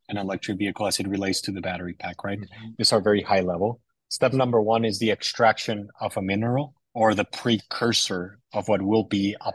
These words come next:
Speaker 1: processed mineral.
Speaker 2: Mm-hmm.
Speaker 1: So extraction, number one, processing, step number two, making that battery with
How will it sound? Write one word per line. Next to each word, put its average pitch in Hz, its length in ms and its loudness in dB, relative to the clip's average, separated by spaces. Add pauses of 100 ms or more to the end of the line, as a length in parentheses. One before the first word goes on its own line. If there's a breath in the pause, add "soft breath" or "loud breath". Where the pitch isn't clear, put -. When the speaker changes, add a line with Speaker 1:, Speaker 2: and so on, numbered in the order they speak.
Speaker 1:
processed - 680 2 (100)
mineral. 104 640 -4 (140)
Speaker 2:
Mm-hmm. 107 180 -4
Speaker 1:
So 110 320 6
extraction, 120 580 4
number 131 200 -2
one, 110 260 2 (220 soft breath)
processing, 131 540 4
step 117 280 -2
number 110 260 -4
two, 104 300 -6 (160 soft breath)
making 131 760 2
that 107 360 6 (360)
battery 101 520 4 (180)
with 101 400 0